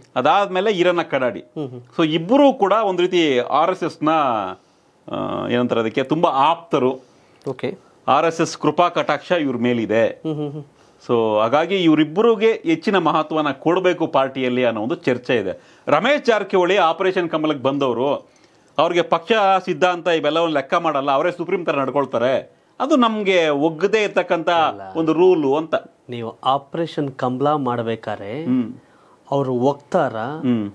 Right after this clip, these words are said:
Speaker 2: ಒಗ್ಗಲ್ವಾ?
Speaker 1: ಹ್ಮ್.
Speaker 2: ಏನ್ ಇತಿಹಾಸ ಅಂತ ಗೊತ್ತಿರ್ಲಿಲ್ವಾ ಇವ್ರಿಗೆ?
Speaker 1: ಅಂದ್ರೆ ಆ ಪಕ್ಷಕ್ಕೆ ಬಂದ್ಮೇಲೆ
Speaker 2: ಸರ್ಕಾರ,
Speaker 1: ಹೋಗ್ತಾರೇನೋ?
Speaker 2: ಸರ್ಕಾರ ಮಾಡ್ಬೇಕಾದ್ರೆ, ಸರ್ಕಾರ ಬೀಳ್ಸ್ಬೇಕಾದ್ರೆ ಅವರ ಯೋಗ್ಯತೆ, ಅರ್ಹತೆ ನೋಡ್ಲಿಲ್ಲ ನೀವು.
Speaker 1: ಹ್ಮ್.
Speaker 2: ಅವ್ರು ಏನ್ ಮಾಡ್ತಾರೆ ನೋಡ್ಲಿಲ್ಲ.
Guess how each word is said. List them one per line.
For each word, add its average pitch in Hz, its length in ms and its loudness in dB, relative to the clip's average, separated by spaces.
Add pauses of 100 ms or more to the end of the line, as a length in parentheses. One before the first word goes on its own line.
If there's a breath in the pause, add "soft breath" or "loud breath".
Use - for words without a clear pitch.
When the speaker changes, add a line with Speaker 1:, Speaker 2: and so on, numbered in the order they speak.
(180)
Speaker 2:
ಒಗ್ಗಲ್ವಾ? 139 640 2
Speaker 1:
ಹ್ಮ್. 120 340 0 (520 soft breath)
Speaker 2:
ಏನ್ 165 240 2
ಇತಿಹಾಸ 170 420 0
ಅಂತ 143 180 0
ಗೊತ್ತಿರ್ಲಿಲ್ವಾ 131 520 0
ಇವ್ರಿಗೆ? 117 540 -6
Speaker 1:
ಅಂದ್ರೆ 170 180 2
ಆ 143 140 2 (280)
ಪಕ್ಷಕ್ಕೆ 147 340 -2
ಬಂದ್ಮೇಲೆ 160 320 2
Speaker 2:
ಸರ್ಕಾರ, 196 400 4
Speaker 1:
ಹೋಗ್ತಾರೇನೋ? 170 720 2
Speaker 2:
ಸರ್ಕಾರ 196 500 2 (140)
ಮಾಡ್ಬೇಕಾದ್ರೆ, 196 840 0
ಸರ್ಕಾರ 190 520 0
ಬೀಳ್ಸ್ಬೇಕಾದ್ರೆ 175 920 0
ಅವರ 165 200 -2
ಯೋಗ್ಯತೆ, 165 680 0
ಅರ್ಹತೆ 185 380 0
ನೋಡ್ಲಿಲ್ಲ 139 420 0
ನೀವು. 104 260 -6
Speaker 1:
ಹ್ಮ್. 117 280 -2 (160)
Speaker 2:
ಅವ್ರು 156 140 2
ಏನ್ 208 200 2
ಮಾಡ್ತಾರೆ 180 340 0
ನೋಡ್ಲಿಲ್ಲ. 120 400 -6